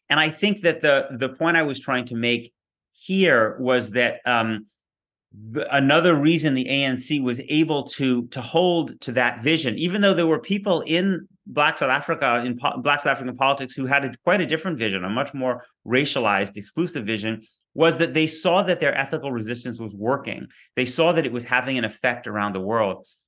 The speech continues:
And the point I wanted to make about Palestinian resistance is that I think one of the things that has empowered Hamas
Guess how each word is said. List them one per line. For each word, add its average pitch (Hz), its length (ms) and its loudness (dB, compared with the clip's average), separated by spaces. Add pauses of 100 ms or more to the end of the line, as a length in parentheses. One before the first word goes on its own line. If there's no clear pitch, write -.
(140)
And 131 100 -2
the 131 40 2
point 202 260 2
I 190 60 4
wanted 143 280 2
to 127 100 -6
make 131 380 -2 (320)
about 117 460 2
Palestinian 156 580 0
resistance 107 580 -4 (800)
is 127 140 0
that 147 100 4
I 143 80 4
think 143 280 -2
one 139 260 2
of 151 80 0
the 143 80 -2
things 139 240 -4
that 117 100 0
has 110 160 -4
empowered 139 540 -2
Hamas 101 400 -4